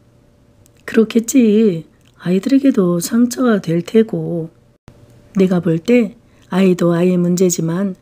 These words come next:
경제적인 것도 큰 것 같아. 너와 나는 경제적으로 그나마 조금 나은 편이지만 보통의 가정들은 딸랑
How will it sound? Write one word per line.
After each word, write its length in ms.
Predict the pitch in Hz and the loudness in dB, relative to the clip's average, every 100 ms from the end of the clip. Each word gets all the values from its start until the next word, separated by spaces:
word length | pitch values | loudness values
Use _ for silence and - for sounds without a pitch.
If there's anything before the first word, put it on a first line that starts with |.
| _ _ _ - | _ _ _ -4
경제적인 640 | 208 196 214 226 233 254 | 2 4 4 4 4 2
것도 360 | 269 269 180 170 | 0 -2 -4 -4
큰 180 | - | -4
것 140 | 277 277 | -4 -2
같아. 720 | 214 208 185 165 165 175 165 _ _ _ _ _ | -4 -6 -6 -6 -4 -6 -10 _ _ _ _ _
너와 240 | - 233 262 | 4 4 6
나는 420 | 226 220 196 196 | 4 0 0 -4
경제적으로 640 | - 208 214 202 185 175 175 | -4 0 0 0 -2 -2 -4
그나마 400 | - 190 175 170 | -4 -2 -2 -2
조금 440 | - 185 180 175 | -2 -2 0 -2
나은 400 | 170 170 180 180 | -2 -2 -2 -2
편이지만 840 | 175 226 220 208 - 170 165 180 175 _ _ _ _ _ _ _ _ - - | 0 2 2 0 -4 -6 -6 -8 -10 _ _ _ _ _ _ _ _ -20 -12
보통의 380 | - 233 247 214 | -2 2 4 2
가정들은 640 | 202 196 208 202 185 180 180 | 2 -2 0 0 -2 -4 -4
딸랑 680 | 254 269 269 220 190 180 | -2 0 2 0 -2 -6